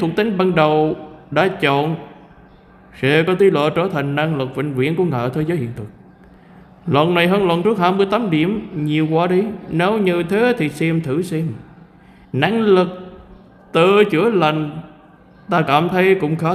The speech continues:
tốt, giá cũng vừa túi. Lựa chọn năng lực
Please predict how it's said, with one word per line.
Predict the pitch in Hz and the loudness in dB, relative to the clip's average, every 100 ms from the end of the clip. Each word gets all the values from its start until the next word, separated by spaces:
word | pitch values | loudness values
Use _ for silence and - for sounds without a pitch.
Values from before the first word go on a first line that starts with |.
| 185 | 0
tốt, | 196 202 147 | -2 -2 -2
giá | 175 | -2
cũng | 202 208 | 0 -2
vừa | 143 127 | -2 -2
túi. | 139 214 - - - - - - - - - - - - - - - - - - - - - | -2 -4 -8 -16 -20 -20 -20 -20 -20 -20 -20 -20 -20 -20 -20 -20 -20 -20 -20 -20 -20 -20 -4
Lựa | 147 175 | 2 4
chọn | 180 165 196 | 4 2 2
năng | 196 196 | 2 2
lực | 180 151 | 0 0